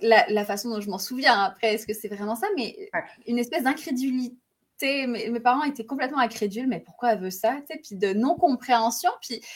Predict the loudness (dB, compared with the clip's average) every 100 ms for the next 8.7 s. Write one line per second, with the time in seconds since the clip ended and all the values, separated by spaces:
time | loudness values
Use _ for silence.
0 | -16 0 0 2 0 2 4 4 4 4
1 | 2 2 0 -4 -6 -4 -2 -2 -4 -6
2 | -4 -2 -2 -4 -4 -4 -4 -4 -6 -8
3 | -8 -8 -6 -4 -4 -4 -4 -4 -4 -8
4 | -12 -10 -2 -2 -2 -8 -10 -10 -12 -8
5 | -10 -8 -8 -10 -16 -20 -20 _ -8 -8
6 | -8 -8 -6 -6 0 0 0 -6 -2 -2
7 | -2 -8 -2 2 4 4 4 0 -2 _
8 | _ _ -10 -6 -6 -6